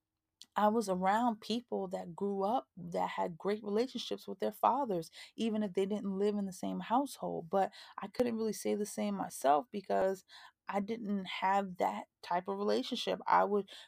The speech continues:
probably talk to him on my birthday and Christmas, and that was it. Other than that, it was if I ran into him or if,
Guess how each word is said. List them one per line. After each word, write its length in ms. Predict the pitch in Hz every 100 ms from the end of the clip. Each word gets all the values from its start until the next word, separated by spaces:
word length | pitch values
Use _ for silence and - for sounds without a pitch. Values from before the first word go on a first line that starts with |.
| _
probably 300 | 202 208 220
talk 260 | 220 214 -
to 80 | 220
him 120 | 208
on 80 | 196
my 160 | 180
birthday 640 | 170 165 185 214 247 247 240
and 180 | 180 165
Christmas, 800 | - 202 - 240 - - - - - - -
and 180 | 185 180
that 160 | 196
was 220 | 190 170 -
it. 220 | 202 185 - _ _ _ _ - _ -
Other 220 | 190 196
than 280 | 185 185 185
that, 300 | 196 196 -
it 160 | 180 180
was 260 | 170 - -
if 180 | 165
I 80 | 170
ran 360 | 175 170 180 180
into 200 | 185 185
him 340 | 185 180 190
or 260 | 175 170 165
if, 200 | 165 170